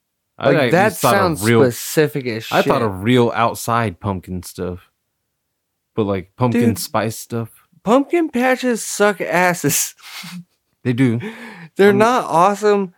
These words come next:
Speaker 2: Like, they have only maybe one thing to do.
Speaker 1: Yeah, I don't like pumpkins. I don't like, uh, well, o-, obviously you can't avoid 'em. You can't avoid 'em.
Speaker 2: Oh, fuck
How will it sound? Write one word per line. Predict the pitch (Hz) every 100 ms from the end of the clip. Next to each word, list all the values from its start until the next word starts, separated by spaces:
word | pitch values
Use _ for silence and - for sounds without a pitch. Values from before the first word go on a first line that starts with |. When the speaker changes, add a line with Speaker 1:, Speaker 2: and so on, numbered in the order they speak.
| _ _
Speaker 2:
Like, | 143 143
they | 165 170
have | 196 196 165 - _ _
only | 135 175 190
maybe | 165 165 165 160
one | 107 107 131 139 127
thing | - 127 127
to | 117
do. | 113 117 123 123 120 _ _ _ _ _ _ _ _ _ _ _ _ _ _ _ _ _ _ _
Speaker 1:
Yeah, | 135 127 104
I | 117
don't | 139 131
like | 127 _
pumpkins. | 117 107 - 107 107 - - _
I | 120
don't | 131
like, | 127 110 101
uh, | 110
well, | 135 131 98 -
o-, | - 123 _ 64
obviously | 95 123 117 101 110
you | 101
can't | 101 107
avoid | 92 95 92 92
'em. | 98 _ _ _ _ _ _ _ _ _
You | 110 147 117
can't | 107 98 87
avoid | 85 87 85
'em. | 85 _ -
Speaker 2:
Oh, | 107
fuck | - 147